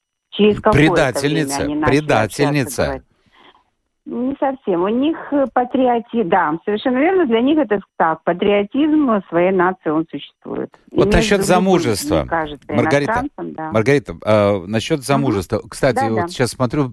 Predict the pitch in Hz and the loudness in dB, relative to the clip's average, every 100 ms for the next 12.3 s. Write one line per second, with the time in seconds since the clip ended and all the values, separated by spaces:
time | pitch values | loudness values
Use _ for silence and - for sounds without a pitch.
0 | - 127 117 95 123 165 123 - 117 104 | -6 -6 -4 -2 2 2 0 -2 0 0
1 | - 98 131 113 120 107 95 113 104 101 | -2 -6 -4 -4 -2 -2 0 0 0 -2
2 | 90 104 98 123 113 110 147 180 143 120 | -8 -8 -2 0 2 2 2 0 -2 -2
3 | - 143 123 - - - 120 220 160 151 | -2 -2 -4 -10 -20 -8 0 2 4 2
4 | 147 - 151 156 156 - 123 92 - 76 | 2 0 -4 -2 -2 -2 -4 -4 -8 -14
5 | - 160 202 185 151 139 131 98 78 143 | -8 0 2 2 2 2 2 -4 0 2
6 | 107 - - - - - 127 185 123 101 | 2 -2 -18 -20 -20 -4 0 0 0 0
7 | 180 185 156 156 110 113 - 120 262 - | 0 -2 -2 -2 -2 -8 -4 -2 -2 -2
8 | 131 120 - 104 156 - 175 180 175 170 | -2 -2 -2 0 0 2 0 0 0 0
9 | 170 156 175 160 165 156 151 - 151 143 | -2 -2 -2 0 0 0 0 0 0 0
10 | 143 165 160 160 123 95 - - _ 90 | 0 2 2 4 4 2 -2 -16 _ 0
11 | 123 147 - 139 143 143 135 120 117 131 | 0 0 -6 -6 -2 0 0 -2 -4 -2
12 | 135 - 190 | 0 0 0